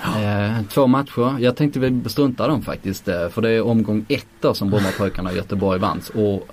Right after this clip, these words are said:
Speaker 2: nu när de vann mot sina lag från, eh, mot, från Finland respektive Luxemburg,
Speaker 1: Mm.
Speaker 2: eh, så ska de gå in i omgång två. Och vinner de det dubbelmötet så ska de gå in i omgång tre. Och vinner de det dubbelmötet så ska de gå in i omgång fyra. Och då avgör de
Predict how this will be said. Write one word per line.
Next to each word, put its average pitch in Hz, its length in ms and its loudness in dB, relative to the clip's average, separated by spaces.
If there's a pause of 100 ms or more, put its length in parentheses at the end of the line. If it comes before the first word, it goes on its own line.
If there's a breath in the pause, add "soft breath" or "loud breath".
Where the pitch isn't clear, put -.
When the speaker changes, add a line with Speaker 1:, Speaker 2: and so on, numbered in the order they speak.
Speaker 2:
nu 107 240 2
när 101 140 2
de 117 140 2
vann 120 160 4
mot 92 180 -4
sina 98 180 0
lag 92 320 -2
från, 87 280 -4
eh, 85 340 -8
mot, 90 340 -4 (360)
från 95 260 -2
Finland 95 800 0
respektive 98 920 -2
Luxemburg, 90 720 -4
Speaker 1:
Mm. 101 200 0 (420 loud breath)
Speaker 2:
eh, 85 340 0
så 107 140 -6
ska - 180 0
de 107 160 4
gå 107 120 4
in 104 100 2
i 101 100 0
omgång 104 300 0
två. 101 380 0 (200)
Och 101 100 -2
vinner 104 220 2
de 104 180 2
det 110 160 2
dubbelmötet 101 560 0
så - 80 -12
ska - 160 -4
de 98 100 2
gå 104 60 2
in 104 100 2
i 98 40 2
omgång 95 260 0
tre. 113 360 -2
Och 92 140 -6
vinner 95 180 0
de 92 160 0
det 98 140 -2
dubbelmötet 92 460 -2
så 80 60 -8
ska - 180 -6
de 92 100 -2
gå 92 80 -2
in 90 160 -4
i 87 160 -6
omgång 98 260 0
fyra. 131 580 -2
Och 95 160 -2
då 95 300 0
avgör 98 320 -2
de 80 220 -8